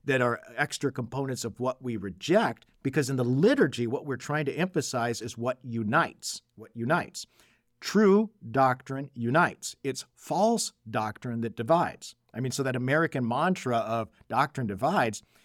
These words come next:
okay, false doctrine divides. That's what divides. But true doctrine unites. And so what we're trying to do in the Nicene Creed, in the liturgy, or when we use the Apostles' Creed in the liturgy,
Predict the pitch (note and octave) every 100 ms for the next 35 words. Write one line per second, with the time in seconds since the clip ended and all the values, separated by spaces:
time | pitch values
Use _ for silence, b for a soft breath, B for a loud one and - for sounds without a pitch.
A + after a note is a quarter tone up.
0 | b B2 _ - - - C3+ C#3+ C#3+ F2+
1 | - _ _ A#3+ A3+ F#3+ - C#3 A#2+ -
2 | A2+ F#2 F#2 D#2+ C2 - - D3+ F3 C#3+
3 | G#2+ G#2+ G2 C#2 - b b b - -
4 | - - - C4 D#4 - A#2+ F#2+ - A2+
5 | B2 - C#3 G#3 B3+ - - _ b D#3+
6 | - D3+ G3 F#3 - F#3 C3+ D#3+ D#3+ -
7 | C#3+ C3 A#2 A2+ A#2 A2+ - G#2 F#2+ -
8 | B3 E3 G#2 A2 G2+ G#3+ C#4+ D3 - G#2+
9 | C#3+ B2+ A#2+ B2 A2+ A#2+ B2 A#2 G2 F3+
10 | B3+ - - B2 G#2+ F#2 A#2+ B3 C#4 -
11 | -